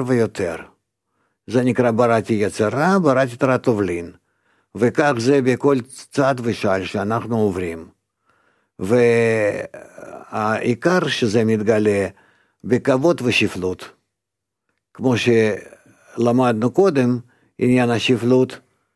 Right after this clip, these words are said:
כן, במאמר הקודם, כך אנחנו גם כן אה, לומדים עכשיו בעניין הכבוד. להשתדל כל הזמן להביא את עצמו להשפלה כלפי העשירייה.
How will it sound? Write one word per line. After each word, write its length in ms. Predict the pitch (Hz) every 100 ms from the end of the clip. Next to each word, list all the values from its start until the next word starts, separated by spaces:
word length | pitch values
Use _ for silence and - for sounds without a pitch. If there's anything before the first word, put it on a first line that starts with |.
| _ _ _ -
כן, 220 | 151 147
במאמר 500 | 123 120 120 120 120
הקודם, 520 | 110 123 117 123 123 117 _ _ _ _ -
כך 280 | 151 143 127
אנחנו 480 | 127 135 123 120
גם 260 | 107 120 123
כן 200 | 131 127 117 - _ _ _ _ -
אה, 1160 | 117 110 107 104 101 101 98 95 92 92 92 104
לומדים 400 | 110 117 113 123
עכשיו 380 | 117 - 104 98 -
בעניין 420 | 104 110 117 123
הכבוד. 480 | 120 110 85 85 - - _ _ _ _ _ _ _ _ _ _ _ _ _ _ _ _ _ -
להשתדל 880 | - 117 107 - 117 113 151 160 156 143 _ _ _ _
כל 320 | - 143 143 127
הזמן 480 | 107 98 120 147 156 143
להביא 420 | 113 107 127 131 113
את 140 | 104
עצמו 540 | 98 - 127 139 143 127 _ _ _ _
להשפלה 1300 | 107 123 135 131 110 - 117 110 - 117 110 117 139 143
כלפי 560 | 127 110 101 135 123
העשירייה. 880 | 117 113 104 110 104 101 85 82 76